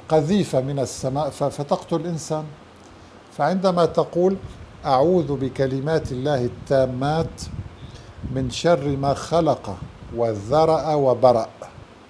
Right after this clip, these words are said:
ذرأ يعني نشر في الأرض، وبرأ يعني أوجد من العدم. "ومن شر ما ينزل من السماء وما يعرج فيها. ومن شر ما،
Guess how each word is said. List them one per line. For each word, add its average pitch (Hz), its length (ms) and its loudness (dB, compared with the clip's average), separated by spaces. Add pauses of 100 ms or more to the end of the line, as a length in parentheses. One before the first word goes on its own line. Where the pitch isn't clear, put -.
(440)
ذرأ 165 420 6
يعني 135 360 2
نشر 147 340 2
في - 160 -8
الأرض، 135 440 0 (920)
وبرأ 160 500 6
يعني 151 380 2
أوجد 147 560 4 (560)
من 135 100 -4
العدم. 120 500 2 (2250)
"ومن 165 320 2
شر 151 420 0
ما 143 220 0
ينزل 143 460 -2
من 131 160 -4
السماء 139 600 -4
وما 127 240 2
يعرج 123 440 0
فيها. 95 300 -12 (760)
ومن 151 300 0
شر 185 560 2 (360)
ما، 180 400 4